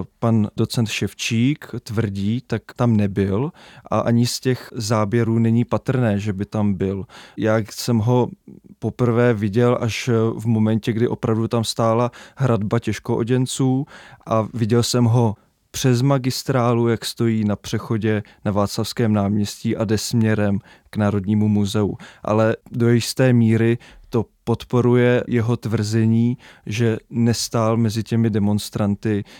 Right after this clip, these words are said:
a nechtěl vniknout do Národního muzea, protože on se tam podle těch záběrů skutečně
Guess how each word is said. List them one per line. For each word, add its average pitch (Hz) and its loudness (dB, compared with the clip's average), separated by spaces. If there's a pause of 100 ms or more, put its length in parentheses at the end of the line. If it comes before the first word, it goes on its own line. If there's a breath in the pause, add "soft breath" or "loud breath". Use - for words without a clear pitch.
(120 loud breath)
a 117 0
nechtěl 117 2
vniknout 113 0
do 113 2
Národního 107 2
muzea, 107 0
protože 107 -2 (240 loud breath)
on 110 -2
se 113 -2
tam 120 2 (300)
podle 117 2
těch 113 0
záběrů 113 2
skutečně 120 0